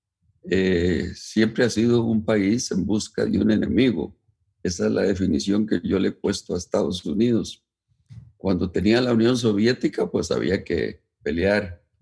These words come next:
con la Unión Soviética. Cuando se acabó la Unión Soviética, apareció el terrorismo. Ahora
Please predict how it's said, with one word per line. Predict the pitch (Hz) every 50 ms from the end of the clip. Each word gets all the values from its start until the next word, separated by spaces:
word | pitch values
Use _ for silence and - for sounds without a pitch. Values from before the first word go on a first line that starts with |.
| _ _ _ _ _ _
con | - 95 92 92
la | 92 92
Unión | 92 92 95 98 101 98
Soviética. | 90 82 - 90 87 101 123 143 143 - - 110 - - 87 73 -
Cuando | - 80 87 85 87
se | 82 -
acabó | 87 85 - 78 - 101 113 120
la | 127 131
Unión | 123 117 110 113 120 123
Soviética, | 113 120 120 117 117 107 104 110 117 117 - - - - 165 165 - -
apareció | 104 - - 60 - 76 90 87 107 113
el | 113 113
terrorismo. | - 107 98 85 82 71 58 - 131 156 143 127 117 110 78 60 62 53 - _ _ _ _ _ _ _ _ _ _ - _ _ _
Ahora | - 92 85 85 95 110 117 139 151 151 135 117 90 - - - -